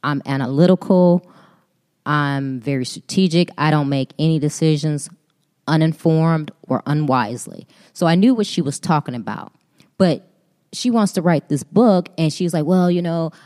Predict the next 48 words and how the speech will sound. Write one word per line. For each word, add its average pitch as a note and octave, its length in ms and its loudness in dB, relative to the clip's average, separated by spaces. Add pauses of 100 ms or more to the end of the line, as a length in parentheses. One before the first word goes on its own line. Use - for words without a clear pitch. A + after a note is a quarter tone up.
(100)
I, D3+ 100 -10 (520)
I D#3 80 2
don't E3 120 4
know D3+ 80 2
if D3 100 -2
I'm C3+ 100 -2
gonna C3 140 -6
get - 100 -14
a - 40 -14
publisher. F#3 360 2
I D3+ 60 2
don't C#3 140 -4
know, C#3 120 -6
da, E3+ 120 -2
da, E3 100 -4
da, D#3+ 100 -4
da." D#3+ 220 -4
And E3+ 220 -4
I F#3+ 100 -4
had G3 180 0
to E3 60 -6
tell A#3+ 300 0
her, D3 280 -2
I E3+ 80 -4
said, - 340 -8 (680)
"You C4 160 2
have D#4 140 -2
to B3 60 0
let C4 220 2
that A3+ 180 0
go. B3 340 0 (1160)
You B3 220 4
have A3+ 200 0
to A3 80 -2
let G#3+ 220 -2
that G3+ 120 -4
go. G#3+ 140 -2
Just C#4 260 -2
start. B3 500 -2 (400)
Just B3+ 200 -6
start B3+ 440 0
writing A3 320 0
your G#3+ 120 -2
book. G3+ 260 -4
Start - 320 -4
telling A3+ 300 0
your F#3+ 100 2
story. F3+ 580 -2